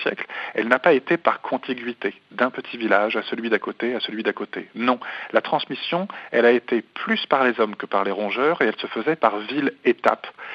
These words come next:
Et ça, c'est une leçon à tirer, c'est que le, la progression des épidémies dépend beaucoup des moyens de transport et des endroits où les hommes et les animaux vecteurs s'arrêtent.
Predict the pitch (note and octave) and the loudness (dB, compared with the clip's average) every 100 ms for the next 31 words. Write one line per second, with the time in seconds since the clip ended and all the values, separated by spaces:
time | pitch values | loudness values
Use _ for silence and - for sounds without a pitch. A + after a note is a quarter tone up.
0 | - - C3 C#3+ D3 - - - - - | -8 0 2 2 -2 -10 -16 -12 -8 0
1 | F3 - C#3 B2+ - C#3 A#2+ - A#2 A2 | 0 0 -2 0 2 2 0 -2 -6 -8
2 | - - - C3 B2+ B2+ A#2 A2 G#2+ G#2+ | -8 -8 -4 2 4 4 2 0 0 0
3 | - - F3 D#3 C#3+ - - B2 A2 G#2+ | -4 2 2 2 -2 -2 -2 0 0 -4
4 | G#2 A#2 A2 A2 A#2+ C#3+ F3+ B2 - C3 | -8 -8 -2 -2 -2 -8 -2 -2 2 0
5 | A2+ A2+ D#3+ - D#3 F3+ A#2+ A2 A#2 B2+ | 0 -2 -2 -2 -8 -4 -4 -2 0 2
6 | B2+ C3+ C#3+ A#2+ - A#2+ A2 - G#2+ G2 | 2 2 -2 -4 -4 -4 -4 -4 -4 -4
7 | G2 - - - - C3 C#3+ A#2+ A2 A#2 | -6 -12 -14 -8 0 2 2 2 2 0
8 | A2+ D3+ C#3 A2+ G#2+ G#2+ C3 D#3 F#3 - | 2 2 4 2 0 2 2 2 -2 -6
9 | - C#3 - G2+ G2+ G2 F#2 F2+ F#2 - | -2 -2 -2 -6 -4 -4 -6 -8 -8 -4
10 | A#2+ D3 - - _ - C3 G#2+ F#2 | -4 -4 -8 -20 _ -2 0 0 -4